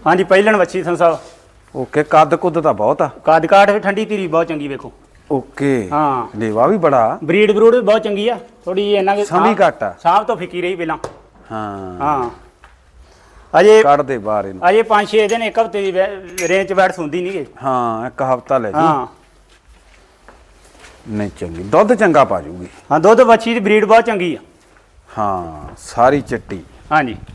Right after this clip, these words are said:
Speaker 2: ਵਿਰਲੇ ਵਿਰਲੇ ਡੱਬ ਆ ਸੱਜਣੋ। ਵੇਖਿਓ, ਜਾਤ ਨਸਲ ਫੁੱਲ।
Speaker 1: ਤੋਰਾ ਤਾਰਾ ਵੈੜ ਦਾ ਬਹੁਤ ਚੰਗਾ।
Speaker 2: ਹਾਂ। ਲੇਵਾ ਵੇ ਕਿੱਡਾ ਸੋਹਣਾ ਕਰਮ ਵਾਲੀ ਨੇ
Speaker 1: ਹਾਂਜੀ।
Speaker 2: ਵੈਦ ਦੇ ਹਿਸਾਬ ਨਾਲ ਸਟਾਰਟ ਕੀਤਾ, ਹਨਾ?
Speaker 1: ਥਣ ਥੁਣ ਵੀ ਸੰਧੂ ਸਾਹਿਬ ਬਹੁਤ ਚੰਗਾ ਕੱਢ ਜੂ।
Speaker 2: ਹਾਂ,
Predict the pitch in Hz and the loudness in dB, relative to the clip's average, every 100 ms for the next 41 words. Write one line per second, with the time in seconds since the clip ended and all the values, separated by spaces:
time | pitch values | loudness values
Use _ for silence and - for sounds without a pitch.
0 | - - - _ _ - 113 127 120 120 | -20 -20 -20 _ _ -8 0 2 2 0
1 | 113 110 113 110 110 101 95 92 101 92 | 2 0 -2 0 0 0 -4 -10 -10 -8
2 | 117 117 - - - - - - - - | -8 -10 -14 -16 -18 -16 -16 -16 -20 -20
3 | - - - - 110 110 - 120 98 - | -20 -20 -20 -10 -2 -2 -2 -6 -6 -6
4 | - - 120 107 151 170 160 165 151 170 | -20 -20 -4 4 8 8 6 2 2 -2
5 | 139 131 117 92 - 170 190 196 190 190 | 0 0 0 -6 -4 2 4 6 6 4
6 | 185 196 196 170 190 190 151 131 _ - | 4 4 2 2 0 -2 -6 -8 _ -16
7 | 104 92 78 78 - - _ _ _ - | -14 -14 -16 -20 -20 -20 _ _ _ -20
8 | - - _ - - - - - 117 151 | -20 -20 _ -20 -20 -20 -16 -8 -2 2
9 | 143 135 180 175 165 - 147 175 143 131 | 2 0 -2 -2 -2 -2 -2 -2 0 -2
10 | 127 127 131 143 156 131 120 - 139 120 | -2 -4 -2 0 0 -2 -6 -4 -4 -4
11 | 117 - 117 113 104 107 - 117 113 160 | -8 -6 -2 -2 -4 -14 -4 -4 0 0
12 | 180 185 220 208 202 196 220 185 202 196 | 0 -2 -4 -2 0 2 2 4 2 2
13 | 175 165 165 160 120 117 110 | 0 2 2 0 -4 -4 -6